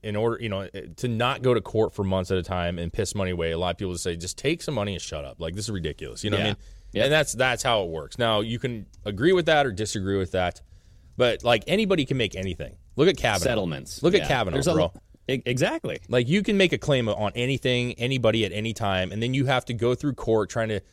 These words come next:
Speaker 1: prove that seven years ago, ten years ago, fifty years ago, thirty years ago, you didn't do what they're saying that you did, and it becomes this long, drawn-out thing.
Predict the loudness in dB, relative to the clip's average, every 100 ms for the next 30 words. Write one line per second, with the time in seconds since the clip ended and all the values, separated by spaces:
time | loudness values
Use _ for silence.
0 | _ _ -4 0 2 2 0 0 0 0
1 | 0 -2 -2 0 0 0 0 0 0 -2
2 | 0 2 2 2 2 2 -2 0 0 0
3 | 0 4 4 4 2 0 0 2 0 -4
4 | _ -2 4 6 6 2 2 4 4 2
5 | 0 2 0 0 -4 -4 -2 -2 -4 -4
6 | -4 -4 -4 -6 -4 0 2 2 2 2
7 | 0 -2 -2 -2